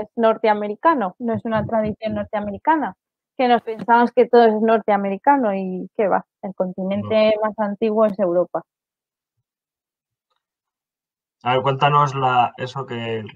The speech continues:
Speaker 2: que nos ibas a contar.
Speaker 1: Bueno, pues no sé, mm, la gente que nos estará viendo, pero hace dos años, eh, yo,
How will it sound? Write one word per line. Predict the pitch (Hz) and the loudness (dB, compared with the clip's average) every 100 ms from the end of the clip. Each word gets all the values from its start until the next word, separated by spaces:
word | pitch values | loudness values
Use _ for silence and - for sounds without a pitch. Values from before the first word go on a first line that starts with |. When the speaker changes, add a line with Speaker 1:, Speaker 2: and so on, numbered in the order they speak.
| _ | _
Speaker 2:
que | |
nos | 113 110 | -8 -6
ibas | 117 113 | -6 -4
a | |
contar. | 113 110 135 151 - - _ _ _ _ | -6 -4 -6 -6 -12 -20 _ _ _ _
Speaker 1:
Bueno, | - 269 220 339 _ _ _ _ | 2 4 4 -2 _ _ _ _
pues | 247 240 233 233 233 220 _ _ _ _ _ _ - | 2 4 4 4 2 0 _ _ _ _ _ _ -6
no | 262 302 370 | 2 4 4
sé, | 359 320 330 339 330 320 - | 2 0 2 2 2 0 0
mm, | 262 262 254 254 | -2 0 0 0
la | 247 233 | 2 2
gente | 214 254 277 294 294 285 277 | 0 -4 -2 -2 0 0 0
que | 254 | 0
nos | 247 226 | -2 -2
estará | 226 220 208 220 | -4 -2 2 2
viendo, | 220 240 254 254 294 339 _ | 2 0 2 4 2 2 _
pero | 269 240 233 233 226 226 226 220 | 6 8 6 6 6 6 6 6
hace | 233 285 - 311 311 277 | 4 2 0 0 0 0
dos | 294 285 | 0 2
años, | 311 294 269 285 311 _ | 2 2 0 -4 -6 _
eh, | 247 233 220 214 208 | -2 0 0 -2 2
yo, | 247 254 262 262 262 262 262 262 | 6 8 8 8 6 6 4 0